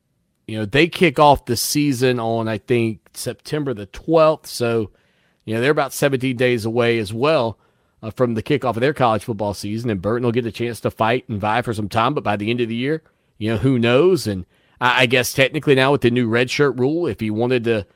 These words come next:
play another year, he could do that, uh, and play a couple of seasons at Baylor. But I do, I, I do kind of pose the question in my own brain at this point, like, if you're a kid in the Pac-twelve and the Big Ten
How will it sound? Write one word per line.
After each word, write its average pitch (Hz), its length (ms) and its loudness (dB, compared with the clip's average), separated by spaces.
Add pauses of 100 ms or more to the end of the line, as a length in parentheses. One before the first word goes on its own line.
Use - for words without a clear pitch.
(420)
play 135 280 0
another 131 300 2
year, 127 420 -4
he 117 140 -8
could 107 240 -2
do 113 240 -4
that, 120 500 -8 (720)
uh, 101 220 -8
and 117 200 -2
play 135 200 2
a 104 40 -2
couple 139 300 0
of 123 80 0
seasons 127 380 0
at 117 120 -4
Baylor. 165 380 2 (580)
But 143 380 0
I 165 100 2
do, 185 480 -6
I, 165 240 -2
I 170 120 0
do 208 440 -6 (220)
kind 165 180 -2
of 151 120 -2
pose 165 320 2
the 143 60 -8
question 156 440 0
in 139 100 0
my 135 220 0
own 139 240 -2
brain 135 480 0
at 113 140 -4
this 127 240 0
point, 160 480 -2
like, 131 140 -6
if 123 120 -10
you're 254 160 -8
a 196 40 -6
kid 175 300 -2
in 143 60 0
the 117 80 -2
Pac-twelve 139 580 0
and 107 80 -6
the 101 60 -8
Big 117 240 -4
Ten 78 300 -12